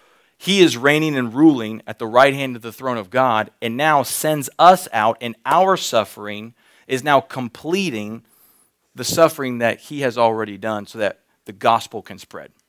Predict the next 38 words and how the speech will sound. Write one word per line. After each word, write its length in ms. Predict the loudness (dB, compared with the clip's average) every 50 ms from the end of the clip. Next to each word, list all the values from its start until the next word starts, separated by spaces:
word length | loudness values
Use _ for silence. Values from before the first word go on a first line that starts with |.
| _ _ _ _ _ _ _ -12
Let 80 | -10
me 80 | -10 -8
put 120 | -4 -6
it 60 | -6 -4
to 40 | -4
you 40 | -6
like 140 | -6 -6
this, 300 | -6 -10 -12 -12 -14 -18 _ _ _ _ _ -12
and 100 | -8 -6
this 220 | -6 -6 -6 -6
illustration 640 | -8 -8 -8 -10 -10 -10 -10 -8 -8 -8 -10 -10 -12
will 180 | -12 -12 -12 -10
not 300 | -8 -6 -6 -6 -6 -8
do 120 | -14 -14
this 180 | -14 -12 -14 -14
justice, 480 | -12 -10 -12 -12 -12 -16 -18 -16 -16
obviously. 400 | -14 -16 -16 -18 -20 -20 -20 _ _ _ _ _ _ _ _ _ _ _ _ _ _ _ _ -10
I'm 160 | -10 -8 -8
gonna 120 | -8 -10 -8
talk 200 | -4 -4 -4 -2
about 180 | -2 -4 -4
hockey, 420 | -4 -4 -6 -6 -6 -10 -18 -16 -16
and 120 | -16 -16
this 140 | -16 -18 -16
is 60 | -16
about 180 | -14 -16 -16 -16
the 80 | -20
cross. 340 | -20 -18 -16 -16 -16 -16 -16
So 180 | -14 -12 -8 -6
those 220 | -4 -4 -6 -6
two 220 | -10 -10 -10 -10
things 340 | -12 _ -16 -14 -14 -12 -10
should 160 | -10 -10 -10
not 160 | -12 -16 -16 -16
go 80 | -16
together. 340 | -18 -18 -16 -16 -16 -18 -10 -6
But 220 | -4 -4 -4 -4 _ _ _ -12 -10
anyway, 260 | -10 -10 -10 -14